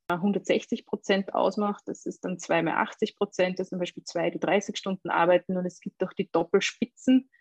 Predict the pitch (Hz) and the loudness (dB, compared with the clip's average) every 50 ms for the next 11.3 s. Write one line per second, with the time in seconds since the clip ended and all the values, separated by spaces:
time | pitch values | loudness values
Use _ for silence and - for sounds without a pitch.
0 | - _ - _ _ _ _ _ _ - 190 196 - - - 180 185 185 180 180 | -20 _ -20 _ _ _ _ _ _ 0 2 2 4 4 0 -2 0 0 2 2
1 | 175 180 185 - - - 208 196 202 202 196 - - 170 170 180 180 185 180 - | 0 0 -4 -6 2 2 4 6 6 4 4 4 4 6 6 8 6 6 2 -4
2 | _ - - 175 175 165 180 170 - - 165 170 170 170 - - 165 165 165 165 | _ -12 0 4 4 6 6 4 4 4 2 2 2 0 2 4 4 4 4 0
3 | - - _ _ _ _ - - 143 160 170 - - 190 185 - 185 180 170 - | -6 -20 _ _ _ _ -2 -2 -2 -2 -2 -6 -10 -10 -6 -2 -2 -2 -2 0
4 | - 170 - - - - 175 139 - - - - 240 247 254 247 - 226 214 202 | -2 -4 -4 -4 0 2 4 4 4 4 2 2 4 4 4 4 2 0 2 2
5 | 190 190 - - - 214 - - - _ _ _ _ _ _ _ - - - 208 | 4 2 2 2 2 0 0 -2 -14 _ _ _ _ _ _ _ -8 0 2 2
6 | 208 233 - 254 - 226 214 214 214 - - - 202 220 220 208 - - - - | 2 4 2 0 2 2 2 2 2 2 0 2 4 4 4 4 2 -6 -8 -4
7 | - - - - - 190 - - 190 190 185 190 - - - 196 180 180 180 185 | -2 -2 0 2 0 0 2 2 4 4 4 4 2 -4 -4 -2 -2 0 -2 -4
8 | - - - _ _ _ _ _ _ _ _ _ _ _ _ - 185 196 - - | -4 -10 -20 _ _ _ _ _ _ _ _ _ _ _ _ -6 -6 -6 -2 -2
9 | 165 180 196 196 196 190 190 - - 185 170 - - 185 - - 190 170 - - | 0 2 4 4 4 4 2 2 0 0 2 2 -2 -2 0 0 0 0 0 -6
10 | - 180 175 175 _ _ _ _ _ _ _ _ - 180 - 170 170 170 170 165 | -4 -4 -6 -6 _ _ _ _ _ _ _ _ -10 -8 -4 -2 -2 -2 -2 -4
11 | 170 - - 170 165 165 | -6 -2 0 0 0 0